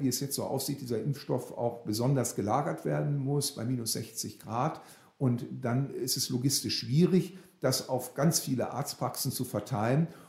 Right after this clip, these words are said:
Und ich brauche natürlich dann auch entsprechendes Zubehör, allein schon die Kanülen,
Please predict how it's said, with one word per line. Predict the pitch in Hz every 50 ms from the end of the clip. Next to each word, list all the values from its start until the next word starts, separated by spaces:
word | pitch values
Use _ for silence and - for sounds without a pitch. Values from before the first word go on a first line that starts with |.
| - _ _
Und | - 156 156 151 - -
ich | - 147 - -
brauche | - 120 135 143
natürlich | 135 135 - 139 131 127
dann | - 127 127 127
auch | - 127 123
entsprechendes | 120 113 - - - 139 127 - - 123 113 107 -
Zubehör, | - 196 220 208 143 107 98 98 95 87 87 - -
allein | 95 95 104 107 110 110 107
schon | - - 107 101 98
die | 101 104 98 95 98
Kanülen, | - 104 110 123 165 208 220 175 131 117 107